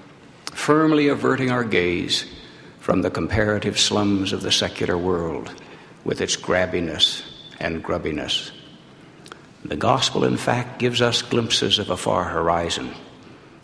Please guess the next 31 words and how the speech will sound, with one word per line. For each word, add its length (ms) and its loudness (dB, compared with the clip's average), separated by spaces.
revealing 720 2
a 120 2
glow 440 2
from 240 0
the 80 2
lights 400 0
of 80 -2
the 80 -2
city 340 0
of 120 -6
God. 400 -4
It 140 2
is 100 4
a 60 0
place 500 2
of 100 0
happy 280 0
countenances, 1040 -2
where 200 0
justice 560 0
and 120 -2
mercy, 380 0
as 200 -2
well 200 2
as 140 -2
righteousness 680 2
and 140 -2
truth, 540 -6
are 160 -2
constant 840 -2
companions. 840 -4